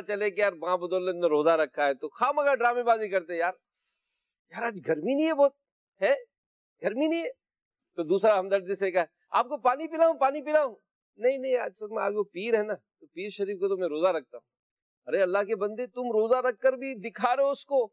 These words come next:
اور دکھا کر اپنا تو اس سارے دن کا جو آپ نے حساب کتاب کیا تھا تو وہ تو سفر بیکار ہو گیا۔ تو آپ خوشبو لگا رہے ہیں، آپ چندہ دے رہے ہیں، آپ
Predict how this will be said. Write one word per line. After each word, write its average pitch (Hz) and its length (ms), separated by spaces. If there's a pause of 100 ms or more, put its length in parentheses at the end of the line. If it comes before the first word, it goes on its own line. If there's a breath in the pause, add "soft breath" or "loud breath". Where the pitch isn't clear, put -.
(260)
اور 214 120
دکھا 233 300
کر 262 160
اپنا 254 280
تو 254 100
اس 254 140
سارے 247 280
دن 226 260
کا 254 140
جو 254 180
آپ 240 200
نے 247 160
حساب 220 300
کتاب 240 340
کیا 233 200
تھا 254 160
تو 240 160
وہ 233 100
تو 226 480
سفر 208 340
بیکار 269 360
ہو 311 140
گیا۔ 262 180 (540)
تو 285 80
آپ 247 320
خوشبو 233 380
لگا 202 380
رہے 185 200
ہیں، 233 80
آپ 226 280
چندہ 240 440
دے 208 180
رہے 196 180
ہیں، 226 100
آپ 233 220